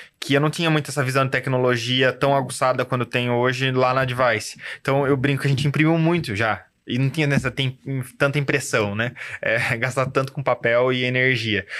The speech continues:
E hoje a gente tem outra visão do, do, do mercado, né? É, o, como que você vê o que é pra você uma empresa perene? E qual a importância desses cuidados, a gente vai falar um pouquinho de, de segurança de dados,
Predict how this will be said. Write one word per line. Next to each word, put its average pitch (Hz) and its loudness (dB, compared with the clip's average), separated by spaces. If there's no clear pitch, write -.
E 175 4
hoje 151 6
a 139 2
gente 139 -6
tem 160 -2
outra 151 2
visão 139 2
do, 135 -2
do, 131 0
do 127 -2
mercado, 135 2
né? 120 -2
É, 117 4
o, - -6
como 208 0
que 220 -4
você 190 0
vê 147 4
o 175 2
que - -2
é 180 0
pra 156 0
você 139 -6
uma 143 -2
empresa 135 0
perene? 123 0
E 151 -6
qual 185 2
a 220 2
importância 180 0
desses 139 -4
cuidados, 135 2
a - 0
gente 127 -2
vai 127 -4
falar 131 2
um 127 0
pouquinho 131 -4
de, 123 -2
de 131 -2
segurança 123 0
de 110 -2
dados, 123 0